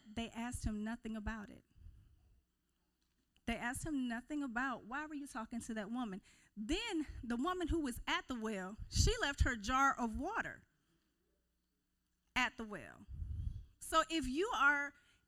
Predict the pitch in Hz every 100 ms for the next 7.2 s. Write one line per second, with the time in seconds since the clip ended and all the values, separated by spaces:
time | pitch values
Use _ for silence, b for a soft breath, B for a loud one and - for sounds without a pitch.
0 | - 349 330 311 285 - 330 302 285 -
1 | 240 226 240 320 - 381 294 277 277 269
2 | 262 339 269 320 - 349 285 277 240 -
3 | - - 480 - 403 403 285 262 262 269
4 | 214 214 208 196 - 131 101 _ b b
5 | b b _ 381 - 415 247 302 - 247
6 | 233 247 _ 226 208 240 - 311 381 -
7 | 392 349